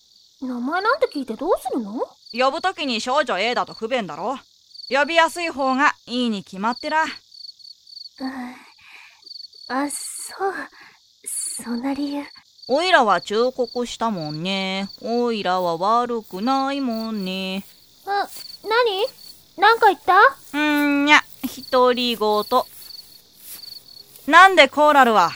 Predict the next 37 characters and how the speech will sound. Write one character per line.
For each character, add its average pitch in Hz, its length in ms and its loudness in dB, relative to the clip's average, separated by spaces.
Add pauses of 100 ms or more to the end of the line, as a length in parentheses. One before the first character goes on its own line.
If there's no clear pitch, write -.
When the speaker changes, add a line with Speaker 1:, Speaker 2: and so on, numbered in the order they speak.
Speaker 2:
こ 202 200 -4
ん 214 60 -2
な 226 100 2
森 220 280 2
に 226 80 0
入 233 220 0
っ - 20 -6
た - 180 -12
の？ 165 220 -6
Speaker 1:
あ 214 120 -6 (920)
あ、 359 600 -4 (720)
た 320 220 6
だ 381 100 4
の 254 140 -4
肝 226 320 -6
試 415 280 2
し。 339 360 -8 (1200)
み 339 160 -6
ん - 20 -6
な 453 80 2
が 587 60 2 (160)
森 233 200 -6
を 233 60 -8
怖 277 300 -6
が 339 140 4
る 349 60 -4
か 240 140 -10
ら。 185 140 -18 (2000)
で 233 80 -10
も 196 100 -12
確 247 320 -10
か 349 140 -4
に 233 100 -6
変 254 240 -10
な 339 80 -6
森。 262 340 -6
よ 311 40 -12